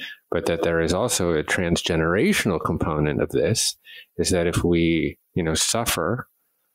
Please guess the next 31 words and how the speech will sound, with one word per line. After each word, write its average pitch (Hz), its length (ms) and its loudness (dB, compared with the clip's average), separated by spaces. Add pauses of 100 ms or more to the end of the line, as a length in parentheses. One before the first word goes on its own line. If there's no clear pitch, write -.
(160)
um, 78 520 0 (360)
from 95 220 0
an 87 100 2
incident 85 560 0
that, 80 240 0 (280)
that, 78 220 0 (540)
that 202 260 0
propagates 95 680 0
some 82 440 0
form 85 320 0
of 76 140 -2
trauma, 120 580 -2 (760)
um, 78 500 2 (160)
that, 85 160 0 (280)
you 101 80 0
know, 80 140 0
essentially 85 420 -2
our 78 100 0
D 85 200 2
N 80 140 0
A 87 160 0
can 85 160 0
be 78 120 2
methylated 76 720 0
in, 71 100 0
in 87 140 0
particular 76 600 0
ways, 80 600 0 (580)
um, 78 640 0 (240)
to, 78 680 2 (140)
uh, 73 440 -2